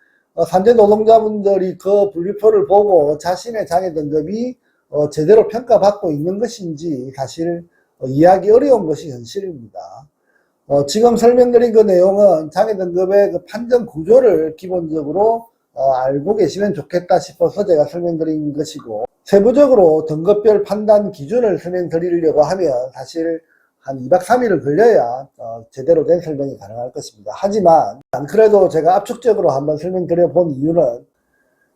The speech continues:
앞서 설명드린 내용에서 확인되는 것처럼 여러분의 그 허리 부위 장애 등급을 판정할 때는 크게 한번 분류할 경우에, 어, 첫 번째, 기능상의 장애는 평가받았는지 또는, 어, 변형 장애 부분은 평가를 받았는지,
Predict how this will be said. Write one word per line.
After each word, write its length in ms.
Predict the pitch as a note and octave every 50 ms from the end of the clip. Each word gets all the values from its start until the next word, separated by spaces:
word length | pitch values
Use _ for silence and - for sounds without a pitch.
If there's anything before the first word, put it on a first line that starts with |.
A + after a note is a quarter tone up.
| _ _ _
앞서 260 | - F3+ E3+ G#3 A3+
설명드린 560 | A3 A#3+ A3+ A#3 A#3 A#3 A3+ A3 G#3+ A3+ G#3+
내용에서 420 | G3+ F#3 F3+ F#3 G3 G3 F3 F3+ F3
확인되는 380 | F3+ F#3 F#3 F3 F3+ F3 E3
것처럼 480 | D#3+ E3 E3 - F3 F#3+ G#3 G#3 F#3 F3
여러분의 480 | G3+ G#3 G#3 G3+ F#3 F3 F3 E3+ D#3
그 120 | C#3 D#3 D#3
허리 320 | D3+ - B3+ C4+ B3+ A3
부위 180 | F3 E3 E3 D3+
장애 200 | E3 F3 F#3 F3+
등급을 360 | D#3+ D3+ C#3 D#3 D#3+ E3+ E3+
판정할 420 | - F3+ G3 F#3+ F#3+ E3 C#3+ - -
때는 380 | F3+ F3 D3 B2 B2 C3 C#3+ _ _
크게 300 | - - A#3+ A#3+ B3 A#3+
한번 280 | G#3+ G3 F#3 F#3 F3 C#3+
분류할 380 | C#3 C#3+ C#3 D#3 D#3 D3+ D3 D3+
경우에, 600 | - C#3+ C3 C3+ C3 C#3 E3 G3 A3+ B3+ C#4 - _ _ _ _ _ _ _ _ _
어, 180 | C3+ C3+ C3+
첫 180 | - - G#3 G3+
번째, 220 | A3 G#3 G#3 F#3 -
기능상의 560 | - G3+ A3 A#3+ B3 G#3 G#3+ A3 G3+ G#3 F#3+
장애는 340 | F#3 F#3 F#3 F#3 G3 A3+ A3+
평가받았는지 1040 | A3 G#3+ G#3 A3 G3 D#3 E3+ F3 F#3 F3+ E3+ E3+ E3+ E3+ D3 C3 B2+ A2 G2 F#2 _ _ _ _ _
또는, 520 | E3 D#3+ D#3 D3+ D3+ C#3+ D3 F3 A3 A#3 _ _ _ _ _ _ _ _
어, 180 | - C#3+ C#3 -
변형 340 | D3 D3+ D#3 F#3 G#3 G#3+
장애 280 | G#3 A3 B3+ C4+ C4 A#3+
부분은 320 | G#3 G#3 F#3 F3+ F#3+ G#3+
평가를 640 | G#3 G3 G3+ G3+ G3+ F3 D#3+ C#3+ C#3 D3 E3+ F#3 F3 -
받았는지, 640 | D#3 E3+ E3 D#3 C#3 A#2+ A2+ G2+ _ _ _ _